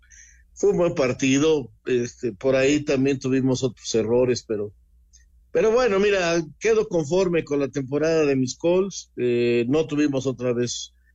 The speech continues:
quarterback para variar, y, y este, pero creo que se puede mejorar en vista a la próxima, ya recuperado este muchacho, y, y a ver, pero,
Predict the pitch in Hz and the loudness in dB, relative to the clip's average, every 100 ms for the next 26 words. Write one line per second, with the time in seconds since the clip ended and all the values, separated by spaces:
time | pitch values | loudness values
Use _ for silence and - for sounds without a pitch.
0 | _ - 147 127 135 180 196 147 113 - | _ 0 2 2 0 -2 -4 -10 -16 -6
1 | 127 113 113 117 131 170 226 - _ _ | -2 0 0 2 2 2 -2 -4 _ _
2 | - _ - 117 120 - 123 120 120 117 | -20 _ -4 0 0 0 2 4 2 0
3 | - 123 120 120 120 117 135 139 139 175 | -2 0 2 2 0 0 0 0 0 0
4 | 208 247 247 170 151 131 180 214 208 165 | 2 0 -2 -4 -2 -2 0 0 0 -4
5 | 143 165 233 285 294 180 175 156 147 156 | -2 -2 -2 -2 -4 -12 -10 -8 -6 -4
6 | 175 170 147 127 160 196 - 190 180 180 | -4 0 0 0 0 0 0 -2 0 0
7 | - _ _ _ 135 151 147 143 117 123 | -4 _ _ _ -2 0 -2 -4 -4 -2
8 | 131 139 135 127 120 117 - 165 180 - | 0 0 0 -2 -6 -6 -2 -2 -2 -2
9 | 160 135 117 - _ _ _ - _ 135 | 0 0 -4 -10 _ _ _ -20 _ -2
10 | 131 143 160 156 147 147 143 131 | 0 2 0 0 0 2 0 -2